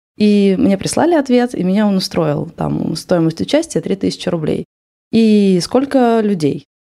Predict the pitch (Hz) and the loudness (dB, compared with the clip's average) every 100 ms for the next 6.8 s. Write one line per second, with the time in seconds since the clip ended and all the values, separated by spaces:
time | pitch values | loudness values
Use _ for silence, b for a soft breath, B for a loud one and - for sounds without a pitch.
0 | - 247 269 202 196 196 151 - - 196 | -6 0 0 0 0 0 0 -4 -8 -6
1 | - 277 202 190 220 339 220 262 185 160 | -4 -2 0 0 0 2 2 2 0 -2
2 | 151 139 139 _ _ _ - - 160 151 | -6 -6 -8 _ _ _ -10 -2 0 0
3 | 143 147 - _ _ - 247 175 170 185 | -2 -6 -12 _ _ -4 -4 -2 -6 -6
4 | - 175 - 160 151 139 170 202 214 233 | -4 -6 -4 -2 -2 -2 -2 0 2 2
5 | 240 233 214 214 214 277 277 165 170 165 | 0 -2 -2 -2 0 0 -2 -6 -6 -4
6 | 170 202 180 165 160 165 143 | -2 -2 -2 -2 -4 -4 -6